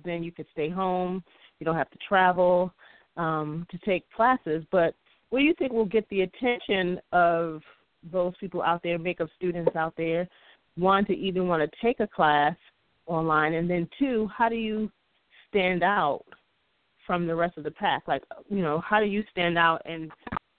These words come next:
draw, draw students to you versus them choosing to go elsewhere?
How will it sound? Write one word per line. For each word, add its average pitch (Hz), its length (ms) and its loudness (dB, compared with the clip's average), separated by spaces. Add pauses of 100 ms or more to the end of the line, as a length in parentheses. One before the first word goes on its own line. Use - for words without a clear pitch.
(260)
draw, 190 500 2 (1500)
draw 190 320 0
students 175 340 -6 (200)
to 185 60 -6
you 160 380 -4 (360)
versus 175 640 0
them 175 200 -6 (100)
choosing 160 500 -10
to 165 60 -12
go 147 200 -4
elsewhere? 151 520 -8